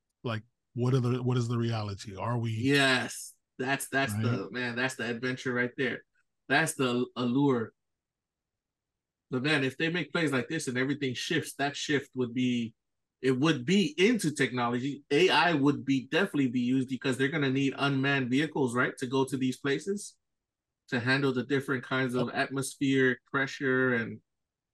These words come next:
Speaker 2: radiation instead of sending human bodies there. And I'm pretty sure that's, if they find out that's what aliens been doing this way, sending unmanned vehicles that are controlled by their artificial intelligence,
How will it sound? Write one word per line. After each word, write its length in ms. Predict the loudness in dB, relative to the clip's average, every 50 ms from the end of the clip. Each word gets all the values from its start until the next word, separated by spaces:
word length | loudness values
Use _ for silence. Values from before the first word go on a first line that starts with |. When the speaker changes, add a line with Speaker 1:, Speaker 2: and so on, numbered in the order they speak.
| _ _ _ _ _ _ 0
Speaker 2:
radiation 840 | 2 2 4 4 4 4 4 4 4 2 -2 -4 -4 -4 -4 -6 -10 _ _ _ _ _ _ _ _ _ _ -10
instead 300 | -10 -8 -4 -4 -4 -4
of 80 | -4
sending 380 | -4 -4 -2 -2 0 -2 -4 -4
human 320 | -4 -2 -2 -2 -2 -2
bodies 320 | -2 -2 0 0 0 -2 -2
there. 240 | -2 -4 -4 -6 -8 _ _ _ _ _ _ _ _ _ _ _
And 80 | -4 -4
I'm 60 | 0
pretty 240 | 2 4 4 6 4
sure 300 | 4 4 4 4 4 6
that's, 400 | 4 4 2 2 0 -6 -14 -6 -4
if 160 | -4 -4 0
they 120 | 0 0 0
find 280 | 0 0 0 0 2 2
out 140 | 0 0 0
that's 200 | -2 -2 -2 -2
what 140 | -4 -4 -2
aliens 320 | -2 0 0 0 0 0
been 220 | 0 0 -2 0 0
doing 360 | 2 2 2 2 0 -2 -4 -8 _ _ -4
this 320 | -2 0 0 0 -2 -4
way, 300 | -6 -6 -6 -6 -6 -8 _ _ _ -20 -20 _ _ _ _ _ _ _ _ _
sending 480 | -12 -6 -2 0 0 2 2 2 0 0 -2
unmanned 560 | 0 0 2 2 4 4 4 2 2 2 2
vehicles 640 | 0 0 0 0 -2 0 0 0 -2 -4 -8 -10 -8 -4
that 140 | -4 -2 -2
are 60 | -4
controlled 500 | -4 -4 -4 -6 -4 -2 0 0 0 0
by 180 | 0 -2 -2
their 460 | -2 0 2 4 6 6 4 4 0 0
artificial 580 | -2 -2 -2 -2 -4 -4 -6 -8 -6 -6 -8 -6
intelligence, 840 | -8 -6 -6 -6 -6 -4 -6 -6 -8 -10 -12 -12 -12 -14 -14 -14